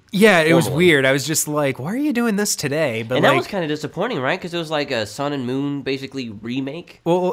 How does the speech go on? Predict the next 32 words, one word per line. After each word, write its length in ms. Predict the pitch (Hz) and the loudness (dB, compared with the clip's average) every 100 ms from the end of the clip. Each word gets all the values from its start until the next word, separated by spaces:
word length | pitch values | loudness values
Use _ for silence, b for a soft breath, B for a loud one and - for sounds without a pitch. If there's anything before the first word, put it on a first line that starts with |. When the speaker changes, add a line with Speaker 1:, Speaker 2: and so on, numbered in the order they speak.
| - | -2
Speaker 1:
what 240 | 175 202 | -2 0
it, 220 | 233 - 175 | 0 -2 -2
what 160 | 214 | 0
it 120 | 226 | 0
said 360 | - 160 151 147 | 0 0 2 0
is 340 | 143 143 131 | -2 -2 -4
it's 160 | 120 - | -8 -8
coming, 340 | 165 185 175 - - | -6 -4 -4 -6 -4
Pokken 400 | 180 190 226 196 | -2 0 0 -2
Tournament, 480 | - 160 143 143 120 | -2 -2 -2 -6 -8
uh, 320 | 131 127 - _ _ | -12 -12 -16 _ _
Deluxe 560 | 147 127 143 113 - - | -6 -2 -2 -2 -6 -6
is 160 | 131 - | -6 -6
coming 280 | 147 139 | -4 -4
to 40 | 131 | -4
the 60 | |
Switch, 340 | 127 123 120 - | -6 -4 -6 -6
which 180 | 135 - | -8 -4
has 360 | 135 131 120 | -2 -2 -4
the 100 | 127 | -6
original 420 | 120 160 175 180 | -4 -4 -2 -2
one 280 | 165 156 139 | -2 -2 -4
packaged 640 | - 147 143 160 143 - | -2 -2 -2 -4 -8 -8
with 160 | 139 131 | -6 -6
the 80 | 123 | -6
D 200 | 123 147 | -4 -2
L 120 | 151 | -2
C, 240 | 147 147 131 | -2 -6 -6
not 140 | 143 131 | -6 -4
D 80 | 120 | -6
L 100 | 107 | -8
C, 240 | 113 | -8